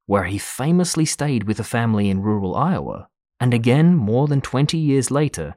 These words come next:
when, as Chinese vice president, he was hosted by then U S Vice President Joe Biden on a week-long visit to various American cities and states.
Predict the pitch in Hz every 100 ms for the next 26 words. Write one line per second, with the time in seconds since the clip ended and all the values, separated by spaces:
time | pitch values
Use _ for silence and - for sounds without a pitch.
0 | _ _ 98 107 139 - 98 92 - -
1 | 101 95 95 87 85 85 - 165 160 85
2 | 85 - _ _ _ _ 120 117 113 -
3 | 139 - 82 - 90 92 101 104 101 92
4 | 95 92 202 - - 78 - - 85 85
5 | 82 - _ - 110 82 85 120 123 82
6 | 76 - _ _ 110 101 98 139 - 139
7 | 123 104 98 104 - _ - 95 104 113
8 | 117 117 98 95 92 98 - 160 95 85
9 | 82 87 - 90 - -